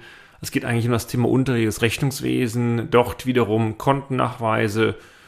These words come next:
und hier wiederum das Thema, ähm, Summen- und Saldenliste bei den Bestandskonten. Ich denke einmal, dass Sie auch jeden Monat von Ihrer steuerlichen Begleitung die B W A bekommen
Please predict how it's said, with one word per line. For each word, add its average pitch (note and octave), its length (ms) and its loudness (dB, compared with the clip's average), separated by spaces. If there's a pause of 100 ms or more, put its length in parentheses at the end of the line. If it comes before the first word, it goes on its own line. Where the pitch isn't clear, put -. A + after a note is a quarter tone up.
(140)
und G#2 120 -6
hier A#2 460 2
wiederum G#2 420 0
das G#2 200 -4
Thema, G2 560 -4 (540)
ähm, G#2+ 320 -4 (140)
Summen- A2 260 0
und A#2+ 80 2
Saldenliste G#2 560 -2
bei C3 80 2
den C#3+ 100 2
Bestandskonten. - 680 -4 (1200)
Ich - 120 0
denke F#3 260 4
einmal, D3 420 8
dass C#3+ 160 4
Sie C#3+ 120 4
auch D#3 200 6
jeden A#2 240 2
Monat C3 460 4
von B2+ 160 -4
Ihrer A#2 160 0
steuerlichen A2+ 480 0
Begleitung B2 760 2
die A#2 80 -4
B A#2 160 2
W A#2 120 2
A A2+ 180 2
bekommen D3 580 2